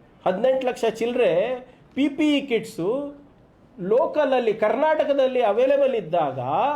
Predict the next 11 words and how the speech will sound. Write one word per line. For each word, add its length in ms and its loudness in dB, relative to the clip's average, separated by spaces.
ನಿಮ್ಮ 280 0
ಸರ್ಕಾರಿ 600 -2
ಕಾರ್ಪೊರೇಷನ್ಗಳು 880 -4
ತಗೊಂಡಾಗ 680 -2
ಚೈನಾಗ್ 340 0
ಹೋಗೋ 180 0
ಅಗತ್ಯ 520 0
ಏನಿತ್ತು? 380 -4
ಹೌದಪ್ಪ, 340 2
ಇಲ್ಲಿರ್ಲಿಲ್ಲ 580 0
ಅಂದ್ರೆ 600 0